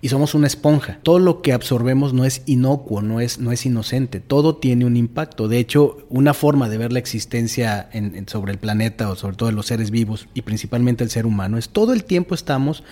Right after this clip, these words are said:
haciendo o, o no haciendo para alterar nuestra bioquímica. O sea, el tema de cuántas veces comemos, a qué hora comemos, qué sustancias ingerimos, qué, qué bebidas, qué, qué, qué sólidos, qué, pero también la parte mental ti-,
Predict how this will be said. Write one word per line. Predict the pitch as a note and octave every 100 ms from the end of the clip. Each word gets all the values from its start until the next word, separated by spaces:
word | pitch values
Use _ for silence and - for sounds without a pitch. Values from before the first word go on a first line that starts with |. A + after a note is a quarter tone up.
| -
haciendo | B2 - D#3 D3+ E3
o, | - B2+ A#2+
o | B2+
no | B2 C#3
haciendo | D3 - B2+ B2 D3
para | - B2+ A#2+
alterar | B2 A#2 B2+ B2 C3+
nuestra | C3+ - B2
bioquímica. | A#2 A2 D3 D#3 A2+ - - -
O | B2
sea, | C3+
el | B2
tema | C#3 C#3+
de | C3+
cuántas | A2+ C3+ C3 C#3
veces | B2+ B2+ B2+
comemos, | C3+ A#2+ B2 A#2+ A2+
a |
qué | G#2+
hora | A2+ A2+
comemos, | A2+ A2 A#2 A2
qué | - B2+
sustancias | C3 - A#2+ A2+ A#2+ -
ingerimos, | A2 G#2+ A2 A#2 B2 A2 G2+
qué, | A#2 G#2+ - - -
qué | A#2
bebidas, | A#2 A2+ B2 B2+ A2+ -
qué, | A#2 A2+ A2 G#2+
qué, | A#2 A2 G#2+
qué | A2+
sólidos, | G#2+ B2+ B2+ A2+ G2+ -
qué, | A2 G#2 - - - - -
pero | D3 C#3
también | C3+ C#3 C#3+ D#3
la | E3 D#3+
parte | C#3+ C#3 - D3 C#3+ A2 B2
mental | A#2 A2+ B2 C3 G#3
ti-, | - B2+